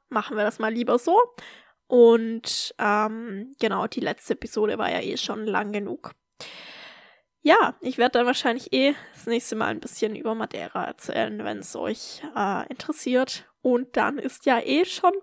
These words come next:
Prep-Start. Prep-Start ist am dreißigsten Januar und ich komm am achtundzwanzigsten spät abends aus Madeira wieder.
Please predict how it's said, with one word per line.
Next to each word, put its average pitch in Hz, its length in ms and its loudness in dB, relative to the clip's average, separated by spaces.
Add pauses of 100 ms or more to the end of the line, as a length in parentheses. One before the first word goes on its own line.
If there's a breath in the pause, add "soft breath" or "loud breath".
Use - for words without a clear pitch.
Prep-Start. 269 1300 2
Prep-Start 233 800 0
ist 240 160 -4
am 247 220 -2
dreißigsten 233 640 -4
Januar 208 640 0 (480 loud breath)
und 226 160 0
ich 233 100 -8
komm 220 220 0
am 220 200 0
achtundzwanzigsten 233 1300 -4 (100)
spät - 360 -2
abends 208 600 0
aus 220 320 -2
Madeira 214 520 0
wieder. 214 440 0